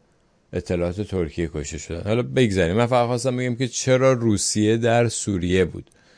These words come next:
به خاطر اینکه اون نفت رو داعش داشت از این راه می‌فروخت. آقای اردوغان و آقای پوتین هم باجشون اون وسط می‌گرفتن،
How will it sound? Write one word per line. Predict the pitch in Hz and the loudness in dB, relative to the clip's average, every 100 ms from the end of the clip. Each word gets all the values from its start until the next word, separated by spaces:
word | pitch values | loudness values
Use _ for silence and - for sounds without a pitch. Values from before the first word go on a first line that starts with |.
| _ _ | _ _
به | - | -2
خاطر | 90 92 110 | 0 2 2
اینکه | 120 113 120 | 2 2 0
اون | 120 | 0
نفت | 113 90 - 101 | 2 0 0 0
رو | 95 | 0
داعش | 87 85 92 - | 0 0 -2 -2
داشت | 95 87 - _ - | -4 -4 -12 _ -8
از | 82 87 | -4 -2
این | 98 | 0
راه | 95 85 | 0 0
می‌فروخت. | 101 117 156 160 156 _ _ _ _ _ _ _ _ _ _ | -2 -2 -2 -2 -4 _ _ _ _ _ _ _ _ _ _
آقای | - 110 127 | 2 4 6
اردوغان | 120 101 95 95 95 92 95 | 4 2 2 2 2 0 0
و | |
آقای | 90 92 101 98 82 - _ _ - | 0 0 2 0 -2 -6 _ _ -6
پوتین | 95 - 143 | -4 -2 -2
هم | 147 151 127 | -2 -4 4
باجشون | 110 113 104 - 104 | 8 8 4 -2 -2
اون | 101 101 | 0 0
وسط | 85 95 95 | 0 -2 -2
می‌گرفتن، | 120 143 139 131 131 127 | -2 0 -2 -2 -2 -2